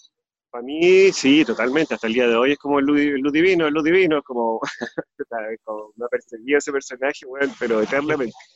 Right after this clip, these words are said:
Pero bien, está bien, es parte como un poco de lo que, de lo que ocurre con estos fenómenos televisivos, ¿cachai?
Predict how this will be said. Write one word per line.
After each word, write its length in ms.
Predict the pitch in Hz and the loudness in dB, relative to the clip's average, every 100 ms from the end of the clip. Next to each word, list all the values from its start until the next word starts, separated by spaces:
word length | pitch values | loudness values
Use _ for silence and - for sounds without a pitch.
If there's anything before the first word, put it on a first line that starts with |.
| _ _ | _ _
Pero 240 | 117 120 127 | -12 -10 -8
bien, 300 | 196 170 190 | -6 -2 -2
está 220 | - 131 | -2 0
bien, 200 | 156 143 | 2 0
es 80 | 135 | -2
parte 300 | 135 - 131 | -6 -6 -8
como 180 | 127 127 | -6 -6
un 80 | |
poco 260 | 113 131 135 | -6 -6 -4
de 100 | 131 | -4
lo 180 | 123 117 | -4 -6
que, 120 | 117 | -6
de 1120 | 113 113 113 110 110 107 107 107 - _ 113 | -4 -2 -2 -2 -2 -4 -6 -8 -14 _ -6
lo 120 | 113 | -4
que 100 | 107 | -6
ocurre 280 | 107 135 135 | -6 -4 -2
con 120 | 131 | -2
estos 220 | 135 139 | -2 -4
fenómenos 460 | - 123 135 143 147 | -4 -2 2 0 0
televisivos, 560 | 151 143 151 - 120 - | -2 -2 -2 -4 -6 -6
¿cachai? 360 | 104 123 127 | -10 -8 -8